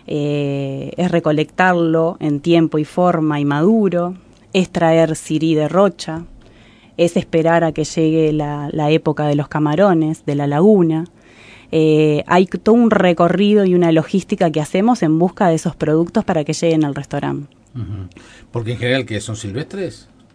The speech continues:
Speaker 1: No, en realidad, por ejemplo, el, el, los camarones, eh, obviamente hay todo un grupo de pescadores organizados que pescan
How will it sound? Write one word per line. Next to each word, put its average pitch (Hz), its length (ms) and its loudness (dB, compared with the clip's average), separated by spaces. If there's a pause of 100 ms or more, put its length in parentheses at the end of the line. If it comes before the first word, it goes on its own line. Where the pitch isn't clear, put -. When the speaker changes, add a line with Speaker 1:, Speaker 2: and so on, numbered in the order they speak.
(460)
Speaker 1:
No, 175 360 6
en 156 140 0
realidad, 156 300 2
por 196 100 4
ejemplo, 170 440 2
el, 156 120 2
el, 147 340 -2
los 143 140 -8
camarones, 160 800 0
eh, 139 340 -6
obviamente 160 800 0
hay 151 220 -2
todo 165 160 0
un 160 100 2
grupo 156 220 -2
de 151 60 -2
pescadores 151 520 -4
organizados 151 720 0
que 143 140 -4
pescan 196 540 0